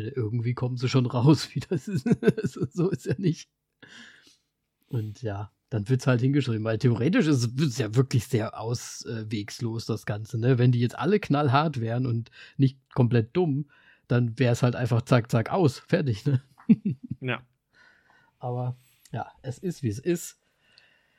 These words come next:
Speaker 1: Ähm,
Speaker 2: Oh.
Speaker 1: dann würd ich sagen, mach ich mal meine Bewertung, die
Speaker 2: Richtig, darauf wollte ich hinaus.
Speaker 1: Ähm, ich muss sagen, ich mag ja Mark Wahlberg schon ganz gerne eigentlich immer mal sehen. Ähm,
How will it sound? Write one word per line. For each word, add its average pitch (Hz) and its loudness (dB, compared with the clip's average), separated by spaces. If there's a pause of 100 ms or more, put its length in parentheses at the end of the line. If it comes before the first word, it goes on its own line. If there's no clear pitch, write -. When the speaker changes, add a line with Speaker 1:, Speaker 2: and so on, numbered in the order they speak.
(640)
Speaker 1:
Ähm, 147 2
Speaker 2:
Oh. 139 -8
Speaker 1:
dann 147 4
würd 185 4
ich - -4
sagen, 247 4
mach 226 6
ich 175 2
mal 185 6
meine 160 4
Bewertung, 131 4
die 135 -4
Speaker 2:
Richtig, 127 -2
darauf 117 -14
wollte 104 -16
ich - -20
hinaus. 127 -10 (220)
Speaker 1:
Ähm, 117 -6 (500)
ich - 0
muss 330 2
sagen, 165 0
ich 139 -2
mag 135 0
ja 120 2
Mark 110 -2
Wahlberg 110 -6
schon 117 -4
ganz - -6
gerne 113 -8
eigentlich - -12
immer 113 -8
mal 101 -10
sehen. 127 -4 (580)
Ähm, 120 -2